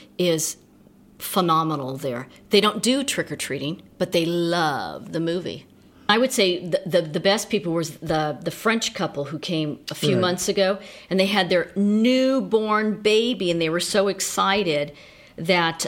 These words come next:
Speaker 1: uh, they were introducing this baby to Halloween.
Speaker 2: They
Speaker 1: And
Speaker 2: held the baby
Speaker 1: they held the
Speaker 2: up.
Speaker 1: baby up, took pictures, and they said that this was the start of a long, you know, uh,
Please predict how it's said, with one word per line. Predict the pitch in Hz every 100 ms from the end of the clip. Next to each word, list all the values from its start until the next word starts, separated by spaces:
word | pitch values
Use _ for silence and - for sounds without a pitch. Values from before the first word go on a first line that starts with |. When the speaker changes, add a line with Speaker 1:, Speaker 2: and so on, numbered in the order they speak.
| -
Speaker 1:
uh, | 170
they | 160 175
were | 170
introducing | 190 190 214 202 202 196 180
this | 170
baby | - 175 170 160 156
to | - 165
Halloween. | 156 165 156 151 156 135 131 - - -
Speaker 2:
They | 135
Speaker 1:
And | 170
Speaker 2:
held | 147 156
the | 135
baby | 135 131 127 117
Speaker 1:
they | 113
held | 117 117
the |
Speaker 2:
up. | 104
Speaker 1:
baby | 196 180 175
up, | 175 - - _ - -
took | - 214
pictures, | - 208 - 196 190 185 - - - - - 196
and | 190 185
they | 185
said | 185 196 170
that | 165
this | 185 180 -
was | 180 170
the | 175
start | - - - 180 185 190 -
of | 175 170
a | 165
long, | 156 170 170 170 180 180 180 - _ _ -
you | 196 180
know, | 165 165
uh, | - 170 165 160